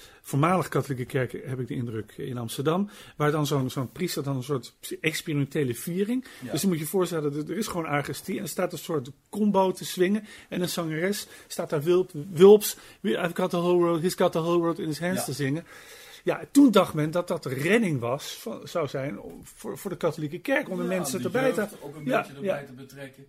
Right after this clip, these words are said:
Speaker 2: Maar goed, het, het, eh, eh, in de jaren zestig gebeurde er wel, wel meer. Bijvoorbeeld in de Rotterdamse kathedraal aan de Maternesselaan. Daar werd de,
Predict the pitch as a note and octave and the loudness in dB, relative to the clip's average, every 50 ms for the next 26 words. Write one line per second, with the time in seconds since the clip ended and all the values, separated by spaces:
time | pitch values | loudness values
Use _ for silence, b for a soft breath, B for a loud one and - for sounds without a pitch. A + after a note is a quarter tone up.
0 | _ b b b b b b b b b C#3+ C#3+ - - A#3 A#3 - - C3 D3 | _ b b b b b b b b b -6 -4 0 0 0 0 0 -2 -8 -10
1 | - - - E3 D3 - - - F3 E3+ D#3+ D3+ D3 C#3+ C#3 C#3 C#3+ - - - | -12 -12 -10 -10 -10 -8 -8 -8 -4 -2 -2 0 0 0 0 -2 -4 -8 -10 -8
2 | D3 D3 C#3+ C#3+ C#3 - - - D#3 D3+ D3 D3 D3+ D3+ D3+ C#3 C3+ B2 - - | -6 -4 -4 -4 -4 -4 -6 -6 -4 -4 -2 0 2 2 2 0 -2 -4 -4 -4
3 | D#3 D3 - - - - B2+ C3 C#3+ D3 C#3 C3 A#2 A#2+ A#2+ A2 G#2+ A2+ G#2+ G#2+ | -4 -4 -6 -8 -8 -8 -6 -4 -2 -2 -2 -2 -2 -4 -4 -2 -2 -2 0 -2
4 | G#2+ G#2+ G#2 G#2 G#2 G2 F#2 G2 B2 D#3+ E3+ C3 G#2 G#2 G#2 B2+ D#3+ D#3+ C#3+ - | -2 -4 -6 -6 -6 -6 -4 -4 -4 -2 0 0 0 0 2 4 4 4 2 2
5 | B2 G2+ F#2 D#2+ D2+ - - - - - - - C#3+ C3+ B2+ B2 A#2 A#2+ A#2+ A#2 | 0 -2 -4 -4 -8 -12 -14 -16 -18 -18 -10 -4 0 2 2 2 2 0 -2 -2
6 | A2+ G#2+ - - B B B B B B B G2+ A#2 - - - D3 B2+ C#3+ C3+ | -4 -8 -12 -14 B B B B B B B -4 -2 -2 -2 -2 -2 -2 -2 -2
7 | A#2+ - - B2 A#2+ - - - - - A#2 G#2+ G#2 G2+ G2 F#2 F2 - - - | -2 -4 -6 -10 -12 -14 -16 -10 -8 -6 -6 -6 -6 -10 -10 -10 -10 -8 -8 -8
8 | - - F2 E2+ F2 F2+ F2+ F2+ F2+ F#2+ F#2+ F#2+ - G2+ G#2 A2+ A2 - G#2+ G2+ | -8 -10 -10 -10 -10 -10 -10 -10 -8 -8 -10 -8 -8 -6 -6 -6 -6 -6 -8 -6
9 | G2+ G#2 G#2+ A2 A#2 B2 B2 A#2+ B B B B B B B B B B A#2 G#2+ | -6 -6 -4 -2 -2 -2 -2 -4 B B B B B B B B B B 0 4
10 | C3 C#3+ D3+ D3 E3 E3 - - - A#2+ A2+ A#2 A#2 A2+ A2 A2 G#2+ G#2+ - - | 4 6 6 4 0 -4 -4 -6 -6 -6 -4 -2 -2 -2 -2 -2 -4 -4 -6 -8